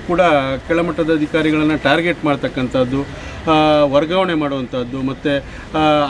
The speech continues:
ಆಧಾರ ರಹಿತವಾಗಿರ್ತಕ್ಕಂತಹ ನೋಟಿಸ್‌ಗಳನ್ನು ಕೊಡ್ತಕ್ಕಂಥದ್ದು ಅವರಿಗೆ. ಆ, ಮತ್ತು, ಆ, ಇಲ್ಲಿ ಈಗ ನಮಗೆ ಈ ಆಧಾರ್ ಲಿಂಕ್ ಜೋಡಣೆಯಲ್ಲಿ ಭಾಳ ಸಮಸ್ಯೆ ಆಗಿದೆ. ಆಧಾರ್ ಲಿಂಕ್ ಜೋಡಣೆಯಲ್ಲಿ ಭಾಳ ಸಮಸ್ಯೆ ಆಗಿದೆ. ಏನಂತ ಹೇಳಿದರೆ,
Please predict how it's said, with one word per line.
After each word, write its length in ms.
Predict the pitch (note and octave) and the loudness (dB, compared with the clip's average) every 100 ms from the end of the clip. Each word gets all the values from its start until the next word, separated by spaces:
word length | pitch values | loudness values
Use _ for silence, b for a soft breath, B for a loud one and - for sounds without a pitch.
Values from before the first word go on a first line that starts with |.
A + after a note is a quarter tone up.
| D3+ | 0
ಆಧಾರ 280 | F3+ G3+ G3 | 2 2 2
ರಹಿತವಾಗಿರ್ತಕ್ಕಂತಹ 1120 | E3+ D#3+ E3 D3+ D3 C#3+ D3 D3 C#3 C#3 C3 D3 C#3 C3+ C3+ C3+ C3+ C3 | 0 -2 -2 -2 -4 -6 -6 -6 -4 -4 0 0 0 -2 -4 -4 -4 -2
ನೋಟಿಸ್‌ಗಳನ್ನು 760 | C3 D#3+ G#3 A3+ E3+ D3+ C3+ C3+ | 2 2 2 0 0 0 -2 -4
ಕೊಡ್ತಕ್ಕಂಥದ್ದು 800 | C3 A#2 B2 B2 A#2 B2 A#2 B2+ | -8 -8 -6 -6 -4 -4 -2 -2
ಅವರಿಗೆ. 380 | B2 B2+ B2 | 0 2 2
ಆ, 880 | C3+ - - - - D#3+ D#3 D3+ D3+ D3 F3 | 0 -4 -12 -14 -6 0 4 4 4 2 0
ಮತ್ತು, 540 | G3+ - F3+ F3 - - - - | -4 2 2 2 -6 -16 -16 -6
ಆ, 300 | F#3 E3+ E3 | -2 2 2
ಇಲ್ಲಿ 400 | E3+ F#3 G#3 G3 | 2 0 0 0
ಈಗ 120 | F#3 F3+ | 2 4
ನಮಗೆ 680 | E3+ F3 E3+ E3+ E3 D#3+ | 4 2 2 4 4 2
ಈ 100 | D#3 | 2
ಆಧಾರ್ 420 | D3+ D#3 F#3+ A#3 | 2 0 2 2
ಲಿಂಕ್ 340 | G3+ F#3 E3 F3 | 0 -6 -6 -4
ಜೋಡಣೆಯಲ್ಲಿ 580 | D#3 E3+ E3+ E3+ G3 F#3 | -2 0 0 -2 -4 -4
ಭಾಳ 240 | C#3 F3 A3+ G3+ F3 D#3+ | 2 2 2 2 0 -2
ಸಮಸ್ಯೆ 360 | E3 D#3 D3 D#3+ | -4 -6 -4 -4
ಆಗಿದೆ. 340 | B2+ A#2+ C3 | -4 -6 -6
ಆಧಾರ್ 220 | C#3+ D#3+ F3 | -4 -2 -2
ಲಿಂಕ್ 220 | E3 D#3 | -2 -2
ಜೋಡಣೆಯಲ್ಲಿ 520 | D3+ D#3 D#3 E3+ F#3+ | 0 2 2 0 -2
ಭಾಳ 240 | C#3 C#3+ | 2 2
ಸಮಸ್ಯೆ 400 | F3+ D3+ D3+ - | 2 -2 -4 -2
ಆಗಿದೆ. 140 | D3+ D3+ | -2 0
ಏನಂತ 220 | D#3 D3 | 2 0
ಹೇಳಿದರೆ, 300 | E3+ F3+ G#3 | 0 2 0